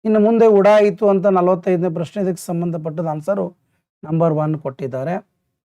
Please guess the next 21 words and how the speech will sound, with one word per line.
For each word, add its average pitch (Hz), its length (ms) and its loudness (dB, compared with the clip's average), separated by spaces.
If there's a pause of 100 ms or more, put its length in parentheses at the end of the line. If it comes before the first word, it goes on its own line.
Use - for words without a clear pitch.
(680)
ನಲವತ್ತಾರನೇ 202 680 2
ಪ್ರಶ್ನೆಗೆ 196 440 -2
ಸರಿಯಾದ 185 360 0
ಉತ್ತರ 180 340 -2 (120)
ನಂಬರ್ 165 360 -2
ಒನ್ 170 200 0
ಆಪ್ಷನ್ 190 380 -6 (480)
ಉಗ್ಗಡನೆ 156 600 0
ಅಂತ. 131 300 -12 (1300)
ನೆಕ್ಸ್ಟ್ 196 360 -4
ನಲವತ್ತೇಳನೇ 190 720 2
ಪ್ರಶ್ನೆಗೆ 196 680 -2 (460)
ಪೂರ್ಸು 208 440 0
ಗೀಸ್ 190 320 2
ಅಂತ 185 200 -2
ಕೊಟ್ಟಿದ್ದಾರೆ. 147 680 -6 (720)
ನಿಮ್ಮ, 175 160 0
ನಿಮ್ಮ 175 180 0
ಆಪ್ಷನ್‌ಗಳನ್ನ 185 640 0
ಕರೆಕ್ಟಾಗಿ 180 460 -2
ನೋಡ್ಕೊಳ್ಳಿ. 160 420 -4